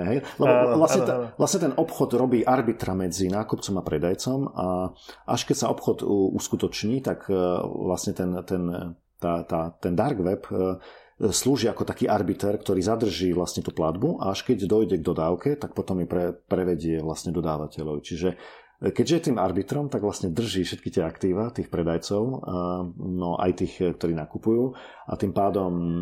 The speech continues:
Speaker 1: vlastne môže robiť takýto exit scam. Jednoducho jeden deň povie-, zavrieť všetko a zobrať všetky kryptomeny, ktoré tam sú na účtoch. Takže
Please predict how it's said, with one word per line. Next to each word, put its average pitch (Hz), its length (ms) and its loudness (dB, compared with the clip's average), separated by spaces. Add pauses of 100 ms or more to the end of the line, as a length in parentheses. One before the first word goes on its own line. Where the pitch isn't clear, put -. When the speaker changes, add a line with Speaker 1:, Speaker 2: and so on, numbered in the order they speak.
(320)
Speaker 1:
vlastne 98 320 2
môže 117 160 4
robiť 104 240 4
takýto 113 240 0
exit - 320 -2
scam. 90 240 -2
Jednoducho 95 480 2
jeden 101 160 4
deň 95 160 2
povie-, 98 320 2
zavrieť 104 400 4
všetko - 400 -2
a 87 160 4
zobrať 85 400 0
všetky - 320 -6
kryptomeny, 85 560 -4
ktoré 82 160 -6
tam 80 160 -8
sú 90 160 -4
na 78 160 -2
účtoch. 76 320 -10
Takže 87 320 2